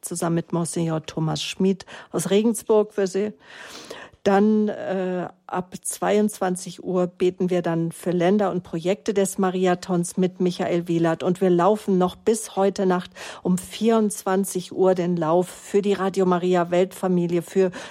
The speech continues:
Übertragungsstationen in Afrika, im Nahen Osten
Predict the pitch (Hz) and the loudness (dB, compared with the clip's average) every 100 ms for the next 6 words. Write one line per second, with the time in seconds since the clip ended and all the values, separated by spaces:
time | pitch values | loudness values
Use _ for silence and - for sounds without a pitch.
0 | - - 190 185 - 180 185 180 180 - | -10 -2 2 2 0 -4 0 0 0 -4
1 | 185 180 - - - 170 175 175 165 165 | -6 -6 -6 -8 -4 0 2 4 2 0
2 | - 175 - 180 180 - 180 - 170 165 | 0 -2 0 -2 -4 -4 -6 -6 -2 0
3 | 160 165 170 160 160 - 160 165 - - | 0 2 2 2 0 0 -2 -2 -4 -2
4 | 165 160 | -2 -2